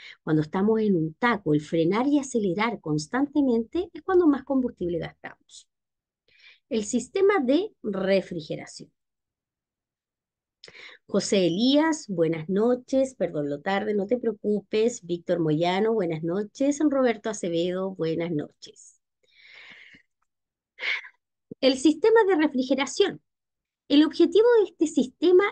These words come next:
es enfriar el motor o también mantener un equilibrio en la temperatura. Tampoco podemos congelar el motor, ¿verdad? Eh, para enfriar el motor se usa un líquido refrigerante, que es agua destilada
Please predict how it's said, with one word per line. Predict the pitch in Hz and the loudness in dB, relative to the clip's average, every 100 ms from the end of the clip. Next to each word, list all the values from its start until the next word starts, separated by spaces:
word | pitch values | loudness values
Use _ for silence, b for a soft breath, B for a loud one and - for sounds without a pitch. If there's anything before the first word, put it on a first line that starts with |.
| - | 0
es | 339 427 - - | 0 0 -4 0
enfriar | 311 277 - 240 220 240 277 | 4 4 2 -2 2 2 0
el | 330 | 2
motor | 320 320 - 202 - | 2 2 -2 -4 -4
o | 302 | -6
también | 339 320 370 | 0 2 2
mantener | 403 359 294 294 | 2 -2 -2 -2
un | 339 | 0
equilibrio | 320 247 196 175 170 202 | -2 -4 -8 -8 -6 -6
en | 226 | -6
la | 214 | -6
temperatura. | 226 220 240 240 196 113 _ | -8 -6 -8 -6 -6 -8 _
Tampoco | - 143 170 208 214 | -14 -6 -2 0 0
podemos | 160 196 208 | 0 0 -2
congelar | 156 139 139 135 156 | -4 -4 -4 -4 -2
el | 147 | 0
motor, | 127 - 269 151 | -2 -2 -2 0
¿verdad? | 131 - 165 392 - _ _ _ _ _ _ _ _ _ | -4 -4 -4 -4 -8 _ _ _ _ _ _ _ _ _
Eh, | 254 226 196 190 | 6 8 10 8
para | 254 269 | 6 4
enfriar | 302 349 370 453 | 6 6 6 6
el | 392 | 6
motor | 349 330 339 | 4 2 -2
se | - | 2
usa | 294 311 359 | 2 2 0
un | 294 262 | 0 2
líquido | 285 302 320 330 | 0 2 2 2
refrigerante, | 247 214 214 247 254 - 202 - 156 139 147 147 302 381 - | -2 -4 0 0 0 -4 -8 -6 -6 -4 -6 -4 -4 -4 -2
que | 285 | -2
es | 262 - | -2 -6
agua | 311 339 330 339 | 0 2 2 2
destilada | 247 285 - - 226 233 302 339 403 | 2 0 0 -4 0 2 2 0 -4